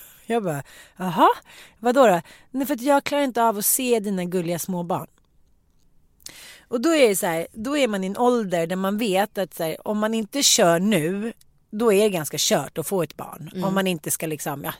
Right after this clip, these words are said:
Speaker 1: det finns ju tusen sätt idag. Men så här, okej, the natural way.
Speaker 2: Ja.
Speaker 1: Kanske med lite I V F och lite hjälp på traven hit och dit. Och, eh, många av, eh, liksom kvinnorna som var, de har ju barn som är så här mellan, de är sju och sjutton.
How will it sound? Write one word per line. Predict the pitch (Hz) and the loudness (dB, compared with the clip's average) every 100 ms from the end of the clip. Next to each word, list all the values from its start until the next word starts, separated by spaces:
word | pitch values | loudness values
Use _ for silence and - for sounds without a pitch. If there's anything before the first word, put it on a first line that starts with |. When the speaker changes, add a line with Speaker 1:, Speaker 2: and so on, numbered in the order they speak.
| - | -8
Speaker 1:
det | |
finns | 208 247 | -2 0
ju | 254 | 0
tusen | - 254 202 190 | 0 -2 0 0
sätt | 147 - | -2 -4
idag. | 165 - - _ | -8 -8 -10 _
Men | 226 | -6
så | 190 | -4
här, | - | -6
okej, | - 175 - | -6 -8 -6
the | 180 | -6
natural | 220 226 214 - 214 180 175 | 0 2 2 2 2 2 0
way. | 165 135 - - _ | -2 -2 -8 -16 _
Speaker 2:
Ja. | - 160 180 | -8 -4 0
Speaker 1:
Kanske | 214 185 196 | 2 0 -4
med | 180 175 | -4 -4
lite | 175 165 | -6 -6
I | 175 160 | -6 -4
V | 185 247 | 0 2
F | 262 - | 2 0
och | 240 | -4
lite | 226 214 | -4 -2
hjälp | 185 151 | -4 -4
på | 160 | -8
traven | 170 147 151 | -8 -6 -6
hit | 147 156 | -8 -8
och | |
dit. | 139 - _ - - - - - _ | -12 -14 _ -20 -20 -20 -20 -20 _
Och, | 247 240 - - | 2 2 0 2
eh, | 240 233 226 226 | 4 6 4 2
många | 226 247 247 262 277 | 2 2 2 2 2
av, | 247 233 214 | 4 4 4
eh, | 214 202 190 107 202 | 2 2 2 -2 -6
liksom | 190 202 | -6 -6
kvinnorna | - 202 202 208 | -2 -2 0 -2
som | 226 | 0
var, | 233 208 | 2 2
de | 190 233 | 2 0
har | 262 294 | 4 4
ju | 294 | 2
barn | 208 156 160 151 156 | -2 -2 0 -2 -4
som | 165 156 | -6 -6
är | |
så | - | -6
här | - 160 | -6 -6
mellan, | 165 156 147 156 _ _ | -6 -4 -6 -10 _ _
de | - 269 | -8 -2
är | 294 254 | 0 0
sju | - - 208 185 165 160 175 - | -6 0 2 2 0 -6 -6 -6
och | 185 - | -8 -6
sjutton. | - 226 - _ - 190 - 190 | -4 -2 -4 _ 2 2 0 -12